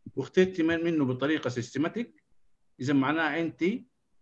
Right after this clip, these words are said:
استخدمت هنا probability systematic sample، وبالتالي ممكن تعمل ريبريزنتيشن. كويس؟ وبس تتأكدي بعدين بالنسبة للداتا بتاعتك، تتأكدي من النورماليتي. خلاص؟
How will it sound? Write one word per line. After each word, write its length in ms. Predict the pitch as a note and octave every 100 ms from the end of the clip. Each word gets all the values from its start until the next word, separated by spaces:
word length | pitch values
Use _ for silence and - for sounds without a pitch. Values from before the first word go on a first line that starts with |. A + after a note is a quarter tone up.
| _ - - - - - - A#2 A2+ A2 -
استخدمت 560 | A#2+ - B2 D3+ D#3 C3+
هنا 240 | C3+ C#3
probability 680 | B2 A#2+ B2 B2+ D3+ C#3+ B2+
systematic 480 | A#2+ - C3 C3+ A#2+
sample، 380 | C#3+ D3+ F3 A3 A#3+ - _ _ _ _ _ - -
وبالتالي 460 | B2 B2+ D#3+ E3 D#3
ممكن 320 | E3+ F3 B2+
تعمل 280 | D#3 D#3 B2+
ريبريزنتيشن. 840 | B2 A#2+ A#2 A#2+ D3 F3+ G#3+ D#4+ - _ _ _ - -
كويس؟ 340 | A#2+ G#3 - - _ _ -
وبس 260 | C#3+ F#3 -
تتأكدي 880 | G3 - - - G3 F#3+ F#3 D#3+ C#3+
بعدين 720 | C3+ C3 D#3 F3 - - - - -
بالنسبة 580 | B2 A#2+ C3 E3+ C#3+ C3+
للداتا 680 | B2 A2+ - B2+ C#3+ E3
بتاعتك، 380 | C3 F#3+ F#3+ F#3
تتأكدي 560 | C3+ - F#3 F#3 D3+ C3+
من 180 | B2 B2
النورماليتي. 760 | A#2+ A#2+ A#2+ C3 C3+ G2+ - - _ _ _ _ _ _ _ - - _ _ - _ _
خلاص؟ 340 | A#2 A2 F3